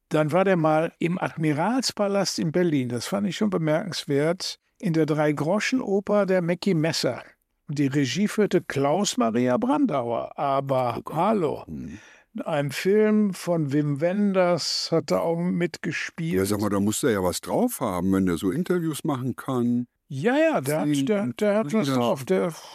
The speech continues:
Speaker 1: der ist nicht irgendwie sturzdumm oder so. Ist ein intelligenter
Speaker 2: Ja.
Speaker 1: Bursche, muss man
Speaker 2: Mhm.
Speaker 1: sagen. Und, äh, wenn du noch was wissen willst über seine Bedeutung,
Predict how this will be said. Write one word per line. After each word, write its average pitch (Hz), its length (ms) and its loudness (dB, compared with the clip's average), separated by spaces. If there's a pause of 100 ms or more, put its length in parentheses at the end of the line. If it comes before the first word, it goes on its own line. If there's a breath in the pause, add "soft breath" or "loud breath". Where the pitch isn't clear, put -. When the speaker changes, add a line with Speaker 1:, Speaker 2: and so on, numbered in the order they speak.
Speaker 1:
der 208 240 0
ist - 240 -2
nicht 254 220 2
irgendwie 113 760 0
sturzdumm 185 760 0
oder 120 240 2
so. 110 340 2
Ist 101 160 -6
ein 107 80 -2
intelligenter 180 800 0
Speaker 2:
Ja. 123 80 -4
Speaker 1:
Bursche, 180 540 0 (160)
muss - 240 -8
man 180 100 -2
Speaker 2:
Mhm. - 60 -2
Speaker 1:
sagen. 185 560 0 (920 loud breath)
Und, 190 440 -2
äh, 185 160 0 (180)
wenn 170 360 -2
du 208 100 2
noch 190 140 0
was 170 220 0
wissen 214 260 0
willst 190 220 2
über 180 260 2
seine 165 340 0
Bedeutung, 165 1040 0